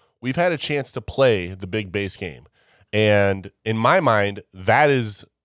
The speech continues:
Terraforming Mars. So this is a lesser version, but then it's creeping on being the same thing.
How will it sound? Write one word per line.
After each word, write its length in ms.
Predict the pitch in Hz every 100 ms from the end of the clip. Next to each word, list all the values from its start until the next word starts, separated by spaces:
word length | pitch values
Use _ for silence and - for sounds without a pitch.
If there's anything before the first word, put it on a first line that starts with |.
| -
Terraforming 600 | 120 107 98 104 95 92
Mars. 440 | 98 85 78 78 - _ -
So 180 | -
this 280 | 98 139 170
is 140 | 139 120
a 100 | 104
lesser 400 | 110 110 113 98
version, 600 | 95 117 98 82 80 - _ _ _ _ 123
but 140 | 120
then 180 | 131 131
it's 180 | 123 -
creeping 680 | - 165 220 - 127 113 -
on 320 | 104 110 113 110
being 340 | 120 135 127
the 80 | 113
same 320 | - 127 127
thing. 460 | - 147 104 67